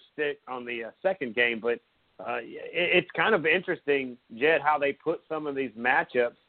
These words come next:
you know, and I wanna stick to that Spartanburg conversation. I've seen Spartanburg firsthand because for about eleven or twelve years, I was over at Somerville covering this stuff, uh, on T V and radio,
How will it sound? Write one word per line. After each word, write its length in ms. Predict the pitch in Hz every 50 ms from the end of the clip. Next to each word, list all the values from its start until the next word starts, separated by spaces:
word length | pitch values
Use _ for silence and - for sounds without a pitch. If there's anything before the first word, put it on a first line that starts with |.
| _ _ _ _ _ _ _ _
you 100 | - 123
know, 180 | 127 127 127 135
and 200 | 135 135 139 135
I 80 | 131
wanna 200 | 156 185 190 170 - -
stick 220 | _ 180 175 135 - _
to 80 | 156 151
that 200 | 151 143 127 - _
Spartanburg 440 | _ 147 151 170 170 147 139 123 -
conversation. 640 | - 131 123 113 - - 127 120 117 - - 110 117
I've 160 | 139 143 - - _
seen 240 | 170 175 175 156 -
Spartanburg 500 | _ 151 151 151 139 127 135 135 127 120
firsthand 500 | - 131 123 - 127 131 131 131 131 123
because 320 | 117 113 107 - 131 123 113 - _ _ _ _ _ _ _
for 280 | - 131 131 131 127 120
about 220 | 120 135 139 135
eleven 260 | 127 135 143 139 135
or 80 | 131 120
twelve 320 | - - 139 139 131 127
years, 200 | 143 156 151 120
I 60 | 131
was 140 | 127 123 120
over 160 | 135 131 120
at 40 | 113 - - -
Somerville 420 | 151 156 156 147 120 117 120 113
covering 340 | - - 139 131 120 123 123
this 140 | 127 120 -
stuff, 240 | - 131 127 123 - _
uh, 280 | - 117 117 117 113 113 - -
on 160 | 127 117 117 -
T 120 | 139 135
V 180 | 123 131 131 123
and 160 | 113 110 113
radio, 480 | 127 151 175 151 127 117 113 107 107